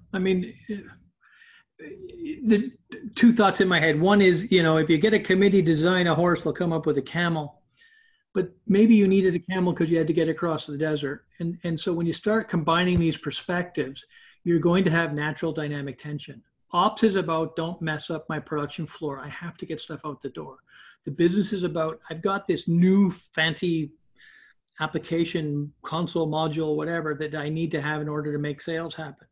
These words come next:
Development's all about, "I'm gonna build this new stuff and move things forward." But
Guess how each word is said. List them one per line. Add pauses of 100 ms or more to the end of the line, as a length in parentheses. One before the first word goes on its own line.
(440)
Development's
all
about,
"I'm
gonna
build
this
new
stuff
and
move
things
forward." (640)
But